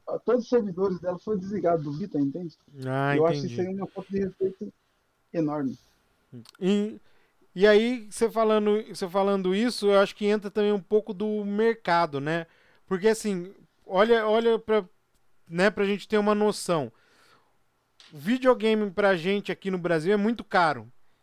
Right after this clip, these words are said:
Speaker 2: Então, você não vai investir num portátil que custa sessenta por cento, setenta por cento do valor de um console. Que, né,
Speaker 1: Sim.
Speaker 2: você liga ali na sua televisão, ele não é portátil, mas você joga com toda a família, ele tem.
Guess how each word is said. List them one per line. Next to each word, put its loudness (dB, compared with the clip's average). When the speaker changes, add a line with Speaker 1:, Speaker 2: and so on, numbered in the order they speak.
Speaker 2:
Então, 0
você 0
não -2
vai 2
investir 0
num -4
portátil -4
que -20
custa -4
sessenta -6
por -6
cento, -8
setenta -4
por -6
cento -10
do -6
valor 0
de -10
um -10
console. -2
Que, -6
né, 2
Speaker 1:
Sim. -18
Speaker 2:
você -6
liga -2
ali -2
na -6
sua -8
televisão, -4
ele -4
não -2
é -2
portátil, -6
mas -6
você 2
joga 0
com -8
toda -6
a -10
família, -6
ele -6
tem. -8